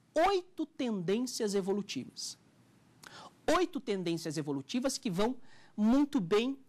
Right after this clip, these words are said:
representar esse direito internacional da atualidade, esse direito internacional da atualidade amplo, expansivo,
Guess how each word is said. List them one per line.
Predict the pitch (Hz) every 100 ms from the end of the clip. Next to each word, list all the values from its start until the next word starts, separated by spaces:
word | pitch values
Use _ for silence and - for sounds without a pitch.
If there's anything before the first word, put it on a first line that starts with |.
| _
representar | 165 175 277 - 262 240 247 214 - 202 220
esse | - -
direito | 196 214 190 202
internacional | 196 185 170 - 165 160
da |
atualidade, | 151 165 180 185 226 - - - _ _ _ -
esse | 175 175 185
direito | 196 202 226
internacional | 190 185 185 - 170 170
da | 170
atualidade | 175 165 151 175 180 - -
amplo, | 220 190 - 139 -
expansivo, | 185 180 - 202 180 156 - 190 156 135